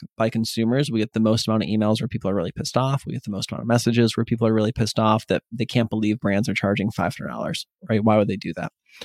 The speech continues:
And when you think about it, those releases, they're actually really small. So I'm not sure if it's the fact that they're priced what they are. People are upset that they can't get their hands on it, but,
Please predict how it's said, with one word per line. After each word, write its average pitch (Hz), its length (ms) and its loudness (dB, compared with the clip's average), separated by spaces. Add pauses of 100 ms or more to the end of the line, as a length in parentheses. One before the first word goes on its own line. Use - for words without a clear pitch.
(480)
And 139 60 2
when 139 80 6
you 135 80 4
think 208 160 4
about 127 220 6
it, - 100 2
those 135 420 4
releases, 123 540 2
they're 110 100 2
actually 151 280 0
really 104 260 2
small. - 480 -4
So - 160 0
I'm 120 60 2
not 135 180 2
sure 135 140 2
if 123 80 0
it's 110 180 -2
the 110 100 -6
fact 110 300 0
that 110 160 -6
they're 92 380 -2 (100)
priced - 380 -2
what 110 160 -2
they 95 120 -2
are. 156 420 2 (380)
People 113 240 0
are 101 60 2
upset 113 380 2
that 104 120 -8
they - 100 -8
can't 101 280 -2
get - 100 -10
their - 220 -8
hands 131 300 2
on 170 180 6
it, 233 140 0 (440)
but, 139 120 0